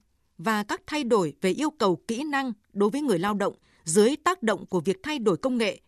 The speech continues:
chuyển đổi số và tự động hóa đang là thực tế, là hai thách thức lớn được nêu ra tại hội nghị về phát triển thị trường lao động linh hoạt,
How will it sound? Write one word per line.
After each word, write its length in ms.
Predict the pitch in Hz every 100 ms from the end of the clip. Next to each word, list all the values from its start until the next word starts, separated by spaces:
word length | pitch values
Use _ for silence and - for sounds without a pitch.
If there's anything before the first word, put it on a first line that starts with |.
| -
chuyển 280 | 240 190 160
đổi 220 | 202 156
số 400 | - 196 208 359 _
và 240 | 147 180 160
tự 240 | - 226
động 160 | 202 175
hóa 320 | 180 175 294 _ _ _ - -
đang 320 | 196 240 233
là 120 | 214
thực 220 | 170 180 -
tế, 260 | 185 226 - _ -
là 180 | 185 220
hai 180 | 240 294
thách 240 | 339 -
thức 160 | 392 240
lớn 280 | 208 254 -
được 260 | - 196 -
nêu 200 | 190 240
ra 300 | 208 226 214 - _ -
tại 120 | 202
hội 160 | 214 175
nghị 240 | 185 220 - 170
về 280 | 190 180 151 _ -
phát 200 | 339 440
triển 260 | - 190 147
thị 180 | 226
trường 320 | 196 226 196 175
lao 180 | 269
động 160 | 226 214 180
linh 260 | 233 311
hoạt, 240 | 240 214